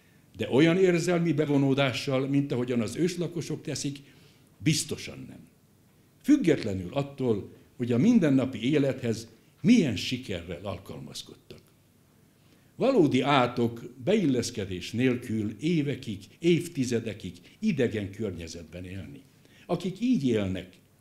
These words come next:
fél életet élnek. Idővel megszokják a beszűkült, szegényes, nyomorúságos életvitelt, olyannyira,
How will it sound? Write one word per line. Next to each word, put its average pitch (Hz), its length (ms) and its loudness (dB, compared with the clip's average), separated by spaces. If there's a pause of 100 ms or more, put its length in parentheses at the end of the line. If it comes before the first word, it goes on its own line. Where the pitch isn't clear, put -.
(500)
fél 214 400 4
életet - 560 -6
élnek. - 420 -18 (800)
Idővel 226 380 0
megszokják 135 720 -2
a - 80 0
beszűkült, 104 640 -4
szegényes, 113 600 -4
nyomorúságos 107 680 -2
életvitelt, 117 800 -8 (280)
olyannyira, 131 720 6